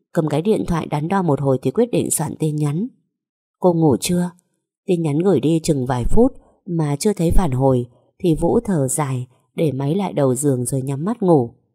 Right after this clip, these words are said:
Nhưng nhắm mắt để đấy chứ cũng có ngủ được đâu. Vẫn đang trăn trở thì lúc này điện thoại anh có tin nhắn gửi tới.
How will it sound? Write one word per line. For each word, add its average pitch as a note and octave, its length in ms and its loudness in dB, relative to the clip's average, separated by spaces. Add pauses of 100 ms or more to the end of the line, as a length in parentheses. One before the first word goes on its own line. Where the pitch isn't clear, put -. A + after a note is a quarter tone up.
(500)
Nhưng E3 240 0
nhắm D3 180 -4
mắt G3+ 160 -6
để C#3 180 -2
đấy C3+ 240 -2
chứ G3+ 140 -6
cũng D3+ 160 -2
có E3+ 160 -4
ngủ F#3+ 220 0
được C3 240 -2
đâu. E3+ 220 -4 (500)
Vẫn - 220 -4
đang G#3 200 -4
trăn G3+ 260 -2
trở C3 280 2 (320)
thì E3 120 0
lúc A#3 160 2
này E3 180 0
điện C#3+ 240 -2
thoại D3+ 200 -4
anh E3 180 -6
có D#3 180 -2
tin F#3 180 0
nhắn D#3 240 -2
gửi F3 280 2
tới. D3+ 320 0